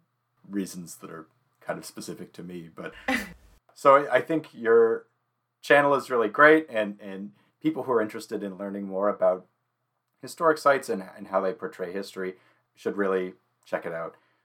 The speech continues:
Speaker 1: Where can people follow you and, and Historia Nostra?
Speaker 2: Yeah.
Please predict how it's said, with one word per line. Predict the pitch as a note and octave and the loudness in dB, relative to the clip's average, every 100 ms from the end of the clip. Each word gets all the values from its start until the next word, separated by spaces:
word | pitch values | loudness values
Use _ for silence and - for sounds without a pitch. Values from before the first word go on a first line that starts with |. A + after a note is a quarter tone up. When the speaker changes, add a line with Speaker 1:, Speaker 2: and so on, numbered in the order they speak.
| _ _ _ _ _ _ - | _ _ _ _ _ _ -4
Speaker 1:
Where | C3+ C#3+ | 0 0
can | E3 D3+ | 0 -4
people | D#3+ C#3+ C3 | -6 -6 -4
follow | A2+ G#2 G2+ | 0 0 0
you | F#2+ F2 E2 | -6 -12 -18
and, | E2+ E2+ _ | -20 -20 _
and | F2 F2 | -20 -16
Historia | F#2+ - F2+ F2 | -14 -10 -10 -10
Nostra? | E2+ F2 - F2 E2 _ - | -10 -12 -10 -10 -12 _ -16
Speaker 2:
Yeah. | A3+ C#4+ E4 G3+ | -12 -8 -8 -8